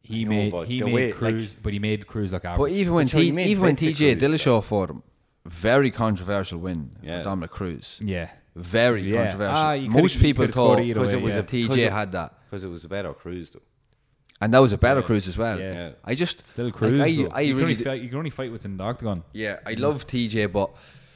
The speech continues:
Speaker 2: I think
Speaker 3: I
Speaker 2: Cruz
Speaker 3: think
Speaker 2: had
Speaker 3: he's
Speaker 2: too many injuries. He was old or, like, he's
Speaker 1: I
Speaker 2: unbelievably smart, but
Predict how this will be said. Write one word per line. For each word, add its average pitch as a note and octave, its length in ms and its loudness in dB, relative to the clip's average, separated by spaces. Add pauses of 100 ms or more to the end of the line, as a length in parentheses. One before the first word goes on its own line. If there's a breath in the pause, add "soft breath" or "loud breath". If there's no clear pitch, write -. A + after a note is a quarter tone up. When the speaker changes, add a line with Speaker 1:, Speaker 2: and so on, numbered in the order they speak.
(160 soft breath)
Speaker 2:
I E2+ 80 -10
think G2+ 220 -8
Speaker 3:
I G2+ 40 -2
Speaker 2:
Cruz F#2+ 120 0
Speaker 3:
think A#2+ 160 0
Speaker 2:
had - 100 -2
Speaker 3:
he's E2 160 -6
Speaker 2:
too F#2+ 120 -4
many E2 300 -6
injuries. D#2 500 -14
He C2+ 120 -16
was C#2 160 -20 (500)
old D#2+ 340 -14
or, C#2+ 220 -18
like, - 300 -20 (280)
he's - 280 -20 (760)
Speaker 1:
I G2+ 220 -12
Speaker 2:
unbelievably G2 600 -2
smart, E2 500 -8
but C#2+ 200 -14